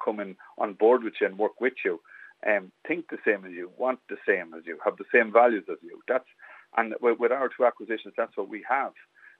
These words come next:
Uh, we have people that want to do the same, to be the best of what we do.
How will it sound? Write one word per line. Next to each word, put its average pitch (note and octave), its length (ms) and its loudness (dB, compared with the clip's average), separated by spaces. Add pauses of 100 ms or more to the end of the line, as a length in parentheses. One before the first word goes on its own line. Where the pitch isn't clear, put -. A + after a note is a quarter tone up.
(100)
Uh, G#2 160 0
we G2 120 -4
have G2+ 180 -4
people A2+ 240 -6
that G2 140 -2
want A#2 280 0
to G2 60 -20
do G#2 180 -4
the F#2 80 -18 (100)
same, G2+ 280 0
to - 80 -10
be A2+ 120 -4
the G2 100 -2
best G#2 280 -4
of F#2 80 -2
what G2 140 2
we F#2+ 100 -8
do. C3+ 300 0